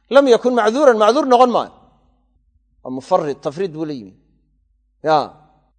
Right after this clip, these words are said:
Hadduu tafriid la yimaadana, waxay noqonaysaa waa ku dambaabaya. الخامس أنه قد يكون في الناس من يفعله غير مجتهد اجتهادا يبيحه، ولا مقلد، آه،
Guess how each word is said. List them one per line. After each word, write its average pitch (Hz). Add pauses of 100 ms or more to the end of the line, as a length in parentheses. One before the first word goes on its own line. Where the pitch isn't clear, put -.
(480)
Hadduu 151
tafriid 190
la 220
yimaadana, 208 (960)
waxay 147
noqonaysaa 160
waa 151
ku 185
dambaabaya. 120 (880)
الخامس 247
أنه 247
قد 240
يكون 220
في 190
الناس 196
من 185
يفعله 180
غير 180
مجتهد 156
اجتهادا 165
يبيحه، 185 (1040)
ولا 190
مقلد، 190 (1200)
آه، 170